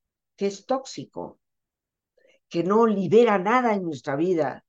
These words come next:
y que no resuelve absolutamente nada para nosotros.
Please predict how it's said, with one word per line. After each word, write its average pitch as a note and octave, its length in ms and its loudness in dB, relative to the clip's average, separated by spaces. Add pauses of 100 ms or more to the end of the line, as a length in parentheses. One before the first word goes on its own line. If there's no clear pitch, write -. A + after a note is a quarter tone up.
(420)
y F#3+ 180 -4
que G3 120 4
no A3+ 180 2
resuelve F#3 760 -2
absolutamente D#3+ 920 -4
nada C3 380 -6 (640)
para A#2+ 240 -2
nosotros. - 800 -18